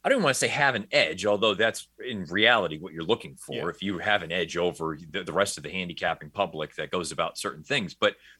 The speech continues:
Speaker 1: I know after enough time that, and we joke about it, turf sprints, if I never had to bet another one, I wouldn't.
Speaker 2: <laughs>
Speaker 1: And the only reason I do is if they're in a contest or they're part
Speaker 2: Mm-hmm.
Speaker 1: of a sequence that I'm, you know, I,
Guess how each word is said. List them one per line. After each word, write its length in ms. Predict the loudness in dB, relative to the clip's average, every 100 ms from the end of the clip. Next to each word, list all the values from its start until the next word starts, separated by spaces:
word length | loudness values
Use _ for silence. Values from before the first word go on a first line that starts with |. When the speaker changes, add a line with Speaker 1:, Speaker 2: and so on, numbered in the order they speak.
| _ _
Speaker 1:
I 200 | 4 4
know 400 | 6 6 4 2 _ 0
after 280 | 0 2
enough 260 | 2 2 2
time 380 | 0 -2 -4 -14 _ _ _ -2
that, 340 | 4 6 4 -2 -6
and 80 |
we 80 | 0
joke 240 | 4 4 2
about 200 | 0 0
it, 120 | 0
turf 240 | 2 4
sprints, 520 | 2 0 0 -2 -8 -14 _ -8
if 120 | 0
I 80 | 4
never 260 | 6 6
had 140 | 6 4
to 60 |
bet 160 | 4 4
another 280 | 6 4 4
one, 180 | 2 2
I 80 | 0
wouldn't. 300 | -2 -4 -8
Speaker 2:
<laughs> 380 | -8 -8 -12 0
Speaker 1:
And 240 | 4 4 2
the 100 | 2
only 160 | 4 4
reason 240 | 2 2
I 120 | 0
do 260 | 2 0 0
is 80 | 0
if 100 | -2
they're 160 | 0
in 80 | 0
a 40 | 0
contest 600 | 0 0 0 0 0 -2
or 80 | -2
they're 140 | -2
part 320 | 0 4 4
Speaker 2:
Mm-hmm. 40 | 4
Speaker 1:
of 60 | 0
a 20 |
sequence 540 | -4 -6 0 -2 0
that 100 | 2
I'm, 360 | 4 2 0 -6 _ _ _ -4
you 80 | 2
know, 260 | 2 0 -6 _ _ _
I, 220 | -6 -4